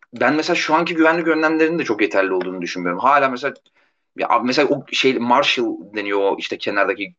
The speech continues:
görevlilere. Çok yakın duruyorlar mesela pistte. Arada sadece bir tane lastik bariyer var. Ya tamam şimdi o lastik bariyer belki pilotu koruyor ama mesela araçtan uçabilecek ve uçup da görevlilere gidebilecek şeyleri hala yeterince korumuyor mesela.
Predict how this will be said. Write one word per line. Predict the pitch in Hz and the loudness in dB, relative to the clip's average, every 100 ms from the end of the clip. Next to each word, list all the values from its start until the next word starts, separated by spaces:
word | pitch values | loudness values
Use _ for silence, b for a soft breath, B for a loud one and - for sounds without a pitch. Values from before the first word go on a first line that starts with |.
| - | -10
görevlilere. | 104 107 95 98 90 90 139 B B B | 0 2 2 0 -2 0 0 B B B
Çok | - 165 | 0 2
yakın | 185 226 226 | 2 2 2
duruyorlar | 190 127 107 | 4 6 4
mesela | 98 95 90 | 0 -4 -4
pistte. | - - | -4 0
Arada | 117 135 160 | 2 2 0
sadece | 165 180 170 | 0 0 0
bir | 170 | 0
tane | 165 170 | 0 0
lastik | 160 160 185 175 | 2 0 -2 0
bariyer | 160 156 | 4 4
var. | 135 85 - _ _ | 2 0 -2 _ _
Ya | - | -6
tamam | 131 151 | 0 2
şimdi | 160 151 | 4 4
o | 151 | 4
lastik | 135 - 185 170 | 4 2 0 2
bariyer | 165 165 | 4 4
belki | 165 165 | 2 0
pilotu | 156 156 170 | 0 0 2
koruyor | 170 165 175 | 2 6 6
ama | 190 131 - B B B - | 6 2 0 B B B -8
mesela | 107 131 123 | 0 0 2
araçtan | 113 131 131 180 175 | 2 2 0 -2 -2
uçabilecek | 139 151 143 143 175 - _ _ _ _ - | -2 0 0 0 -2 -2 _ _ _ _ -6
ve | 113 131 - 104 | 4 4 4 -4
uçup | 107 131 151 - | -8 -6 -6 0
da | 147 | 0
görevlilere | 135 127 123 131 135 143 | 2 2 4 4 2 0
gidebilecek | 147 135 139 143 | 2 -2 -2 -2
şeyleri | 143 135 139 | 0 2 2
hala | 143 151 | 2 4
yeterince | 143 139 131 143 | 4 2 0 -2
korumuyor | 143 135 143 98 | 0 2 2 0
mesela. | 82 82 82 | -2 -6 -8